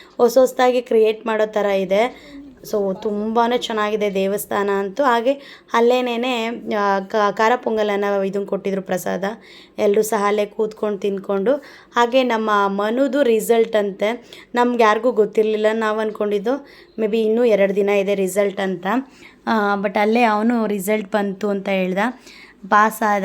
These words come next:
So ತುಂಬಾನೇ ಖುಷಿ ಆಯಿತು. ಆ, ರಾಘವೇಂದ್ರ ಮಠ್-, ಮಠ್-, ಮಠದಲ್ಲೇ ಅವನು ಒಂದು ರಿಸಲ್ಟನ್ನು ಹೇಳಿದ್ದು ನೋಡ್ತಾ ಇರ್ಬೋದು ನೀವು. ನಾವು ಹೋದಾಗ ರಶ್ ಇರಲಿಲ್ಲ, ಅಂದರೆ ಅಷ್ಟೊಂದು ಜನ ಇರಲಿಲ್ಲ.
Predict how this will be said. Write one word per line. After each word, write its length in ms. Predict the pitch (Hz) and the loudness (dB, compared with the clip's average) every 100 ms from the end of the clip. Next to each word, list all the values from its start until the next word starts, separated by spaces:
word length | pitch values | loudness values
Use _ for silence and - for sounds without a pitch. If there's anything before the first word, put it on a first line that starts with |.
| 196 | -2
So 200 | 196 214 | -4 -6
ತುಂಬಾನೇ 400 | 190 214 226 240 | -4 -2 0 0
ಖುಷಿ 380 | 233 202 - 220 | -2 -4 -2 -2
ಆಯಿತು. 440 | 196 190 190 202 220 - - - - | 0 -2 -4 -4 -4 -8 -20 -16 -6
ಆ, 200 | 202 190 | -2 2
ರಾಘವೇಂದ್ರ 480 | 196 196 202 208 202 | 2 2 0 -2 0
ಮಠ್-, 340 | 202 185 190 | 0 -4 -4
ಮಠ್-, 340 | 202 196 196 208 | -2 -2 -4 -2
ಮಠದಲ್ಲೇ 480 | 196 190 220 226 | -2 -2 0 0
ಅವನು 480 | 233 208 202 196 185 - - - - | 0 0 0 0 -2 -8 -20 -10 -2
ಒಂದು 180 | 214 | 2
ರಿಸಲ್ಟನ್ನು 720 | 208 202 190 220 220 208 202 202 | 2 2 2 0 0 -2 0 0
ಹೇಳಿದ್ದು 480 | 196 190 180 202 | 0 -2 -2 -2
ನೋಡ್ತಾ 460 | 247 202 202 - 214 | 0 0 0 2 2
ಇರ್ಬೋದು 360 | 202 180 190 185 | 2 0 -2 -2
ನೀವು. 420 | 185 190 269 - - - _ 254 | -2 0 -2 -4 -18 -20 _ 2
ನಾವು 240 | 247 226 | 4 6
ಹೋದಾಗ 340 | 226 233 247 262 | 4 2 0 0
ರಶ್ 360 | 220 190 - 240 | 0 0 -2 -2
ಇರಲಿಲ್ಲ, 320 | 202 208 196 | -2 0 0
ಅಂದರೆ 180 | 190 208 | 0 0
ಅಷ್ಟೊಂದು 420 | 202 - 262 262 | -2 -2 2 2
ಜನ 220 | - 190 | 2 0
ಇರಲಿಲ್ಲ. 520 | 196 196 190 196 185 | 2 0 0 -2 0